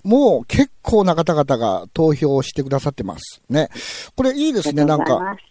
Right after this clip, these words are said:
Speaker 1: そうですね、もう本当にあの、これって、えー、投票がすごくね、なんか簡単ということなんですね。で、ベリー君の方からですね、すごくあの、たくさんの方々に投票いただいてるという、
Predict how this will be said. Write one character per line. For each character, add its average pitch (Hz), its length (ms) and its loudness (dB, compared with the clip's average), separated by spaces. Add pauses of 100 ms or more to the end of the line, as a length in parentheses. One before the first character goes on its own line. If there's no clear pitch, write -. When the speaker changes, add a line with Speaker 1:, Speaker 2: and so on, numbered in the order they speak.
Speaker 1:
そ - 140 -2
う 185 40 2
で 135 80 -2
す - 80 -8
ね、 185 80 -2
も 180 140 -2
う 160 40 0
本 254 260 -2
当 262 120 -4
に 247 120 0
あ 240 80 2
の、 214 420 0
こ 208 80 0
れ 214 80 2
っ 208 40 0
て、 127 520 0 (340)
え 123 580 0
ー、 - 60 -18
投 190 160 2
票 190 140 0
が 180 120 0
す - 140 -8
ご 220 140 4
く 127 140 -8
ね、 135 260 0 (400)
な 156 120 -4
ん - 40 -6
か 117 80 -10
簡 214 320 -2
単 214 240 0
と 139 80 -6
い - 20 -4
う 113 40 -6
こ 117 60 -12
と 110 80 -6
な 92 100 -6
ん 82 40 -12
で - 80 -16
す - 140 -10
ね。 156 400 2
で、 147 120 -2
ベ 180 140 0
リ 202 140 0
ー - 20 -14
君 - 140 -6
の 120 60 -4
方 123 140 -2
か 110 100 -6
ら 98 80 -4
で 90 100 -14
す 120 120 -10
ね、 110 120 -4
す - 160 -8
ご 185 160 -2
く 147 200 0
あ 117 60 -2
の、 104 420 -4
た - 120 -12
く - 80 -18
さ 156 100 -4
ん 135 40 -2
の 123 60 -4
方 117 200 -6
々 101 260 -6
に 98 100 -10
投 117 160 -8
票 113 200 -6
い 110 40 -6
た 117 120 -8
だ 120 80 -2
い 117 60 -6
て 143 100 -6
る 156 120 -6
と 127 140 -8
い 98 140 -6
う、 82 100 -12